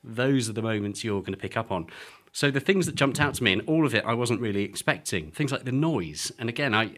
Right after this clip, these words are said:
I think I got into the car as it was my first ever hydrogen experience. I got into the car, popped it into gear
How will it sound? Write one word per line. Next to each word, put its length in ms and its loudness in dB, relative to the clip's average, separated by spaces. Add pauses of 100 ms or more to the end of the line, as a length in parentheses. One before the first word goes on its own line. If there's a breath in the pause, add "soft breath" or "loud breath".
I 80 -2
think 200 -2
I 120 -2
got 180 -2
into 240 0
the 80 -2
car 280 0
as 120 0
it 120 -4
was 200 -6
my 100 -6
first 300 -4
ever 120 -6
hydrogen 420 -6
experience. 500 -4 (400 loud breath)
I 120 2
got 120 0
into 200 -4
the 80 -8
car, 320 0
popped 280 -4
it 60 -2
into 200 -2
gear 360 0